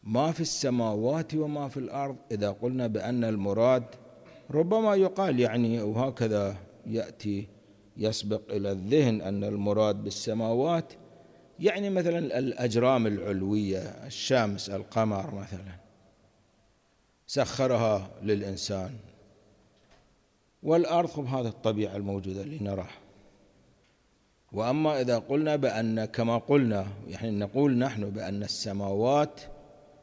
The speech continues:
يعني العوالم العلوية التي هي مساكن ملائكة الله. ما في السماوات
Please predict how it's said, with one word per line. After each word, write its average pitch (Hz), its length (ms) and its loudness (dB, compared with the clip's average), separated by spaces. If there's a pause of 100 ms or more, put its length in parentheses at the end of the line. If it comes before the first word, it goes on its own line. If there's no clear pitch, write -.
(140)
يعني 117 540 -2
العوالم 123 920 4
العلوية 123 1160 2 (600)
التي 104 680 0
هي 127 200 0
مساكن 123 680 0
ملائكة 95 840 -4
الله. 110 480 0 (2500)
ما 110 340 0
في - 120 -8
السماوات 104 1000 0